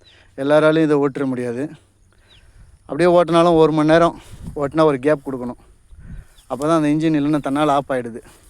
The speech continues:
இப்படி தான் நம்ம வயலை கட் பண்ணி விட்டுருக்கோம். இது ஒரு நல்ல ஒரு முன்னெச்சரிக்கையான நடவடிக்கை தான்.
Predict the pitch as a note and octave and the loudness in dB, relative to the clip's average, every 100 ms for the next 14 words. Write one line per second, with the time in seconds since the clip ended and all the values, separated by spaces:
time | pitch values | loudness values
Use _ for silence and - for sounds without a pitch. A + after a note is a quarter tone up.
0 | - - - - - - - _ _ _ | -20 -20 -20 -20 -20 -20 -20 _ _ _
1 | - C#3 C#3+ E3 D#3+ D3 D3 D#3 C#3 C#3 | -14 -8 -2 -2 0 2 2 0 -2 -4
2 | E3 D3 C3+ B2+ A#2+ - - - _ _ | -2 -2 -2 -4 -8 -10 -14 -20 _ _
3 | _ - _ _ - _ _ _ _ - | _ -20 _ _ -20 _ _ _ _ -8
4 | D3+ E3+ E3+ F3+ G3+ G3 F3+ F3 E3+ E3 | 2 4 4 4 4 6 6 4 2 0
5 | F3 F3 F3 E3 F3 E3 D#3+ D#3 D3+ D3 | -2 -2 -2 0 0 2 4 4 2 2
6 | E3 | 0